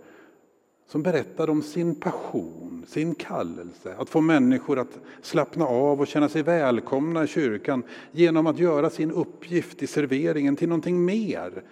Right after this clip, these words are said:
än att bara ställa fram muggarna och ta bort dem efteråt. Och jag fascinerades över kärleken till människor och kärleken till Gud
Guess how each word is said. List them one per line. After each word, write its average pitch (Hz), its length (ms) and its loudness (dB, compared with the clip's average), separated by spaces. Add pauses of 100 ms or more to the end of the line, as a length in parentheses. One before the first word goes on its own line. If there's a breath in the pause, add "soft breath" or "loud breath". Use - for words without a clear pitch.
(260 loud breath)
än 135 140 -4
att - 340 -12
bara 135 260 2
ställa 139 260 0
fram 131 240 0
muggarna 135 460 2
och 113 100 -2
ta 127 80 -4
bort 151 280 0
dem 120 120 -4
efteråt. 117 720 -8 (1400 loud breath)
Och 175 100 6
jag 180 140 6
fascinerades 196 1000 4
över 143 260 4 (200 loud breath)
kärleken 127 920 2
till 120 120 0
människor 87 580 -6
och 92 60 -16
kärleken 131 760 -2
till 123 100 -4
Gud 95 440 -8